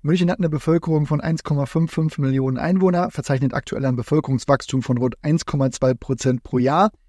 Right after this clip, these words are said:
Das wird in den nächsten Jahren auch stabil bleiben mit etwa ein Prozent pro Jahr.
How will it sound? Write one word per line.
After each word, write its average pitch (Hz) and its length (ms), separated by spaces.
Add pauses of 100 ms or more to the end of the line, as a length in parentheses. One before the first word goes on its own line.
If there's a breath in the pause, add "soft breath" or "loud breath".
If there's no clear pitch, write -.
(260)
Das 175 280
wird 175 120
in 190 60
den 165 120
nächsten 156 300
Jahren 151 240
auch 151 180
stabil 143 380
bleiben 156 260
mit - 120
etwa - 220
ein 135 200
Prozent 120 420
pro - 120
Jahr. 127 320